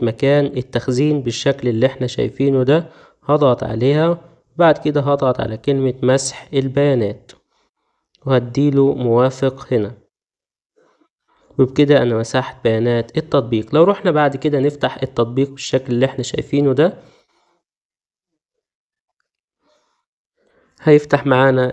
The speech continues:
التطبيق بالشكل اللي احنا شايفينه ده. لو رحنا بحثنا عن تطبيق يوتيوب كرييت بالشكل ده، هبحث عنه وعملت له سيرش،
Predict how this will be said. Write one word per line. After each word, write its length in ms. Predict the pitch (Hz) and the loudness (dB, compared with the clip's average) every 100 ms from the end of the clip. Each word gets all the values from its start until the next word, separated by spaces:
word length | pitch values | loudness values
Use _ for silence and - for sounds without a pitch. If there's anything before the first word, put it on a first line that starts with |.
| - | -6
التطبيق 460 | - 123 120 131 131 | -4 -4 0 -2 -2
بالشكل 440 | 120 - 131 127 | -4 -4 -4 -2
اللي 120 | 120 | -2
احنا 160 | 127 131 | -2 -4
شايفينه 500 | - 120 - 110 104 | -2 -2 0 -2 0
ده. 100 | 110 | 2
لو 180 | 123 147 | 2 2
رحنا 280 | 165 - | 0 0
بحثنا 440 | 127 123 143 - 120 | -4 -2 -2 -2 -2
عن 280 | 120 131 117 - _ _ - | 0 -2 -4 -12 _ _ -6
تطبيق 440 | 120 113 139 135 | -4 0 0 2
يوتيوب 520 | 113 - 139 139 139 | -4 -2 0 0 -2
كرييت 460 | - 110 127 170 - | -6 2 2 2 -2
بالشكل 440 | 123 - 127 123 | -6 -6 -4 -2
ده، 220 | 120 151 202 - _ _ _ _ _ _ _ _ _ _ _ _ _ _ | 0 0 -2 -12 _ _ _ _ _ _ _ _ _ _ _ _ _ _
هبحث 480 | 131 123 - 113 - | -2 -2 -2 -6 -2
عنه 500 | 113 135 156 185 - _ _ _ _ _ _ _ _ - | 0 2 0 -2 -8 _ _ _ _ _ _ _ _ -4
وعملت 580 | 131 139 123 117 113 139 | 2 2 2 -2 -2 -2
له 140 | 131 | -2
سيرش، 580 | 120 143 160 185 - | -2 0 0 0 -10